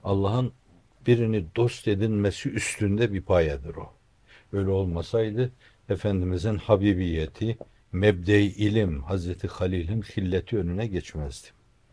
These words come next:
Öyle anlayın yani onu. Çok önemlidir. Abduhu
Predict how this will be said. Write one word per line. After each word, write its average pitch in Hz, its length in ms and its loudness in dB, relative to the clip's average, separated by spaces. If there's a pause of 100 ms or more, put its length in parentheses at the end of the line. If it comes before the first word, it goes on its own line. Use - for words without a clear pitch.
(880)
Öyle 87 140 -4
anlayın 76 440 -8
yani 73 240 -14
onu. 76 220 -14 (220)
Çok - 240 -6
önemlidir. 78 720 -8 (720)
Abduhu 104 640 0